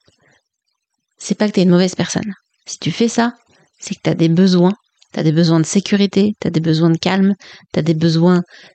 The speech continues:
euh, qui peuvent être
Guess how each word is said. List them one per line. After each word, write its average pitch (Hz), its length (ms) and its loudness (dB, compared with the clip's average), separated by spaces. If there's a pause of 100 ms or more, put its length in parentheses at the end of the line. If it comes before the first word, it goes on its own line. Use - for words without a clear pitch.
(180)
euh, - 80 -10 (1300)
qui 226 140 -2
peuvent 208 180 0
être 185 260 -4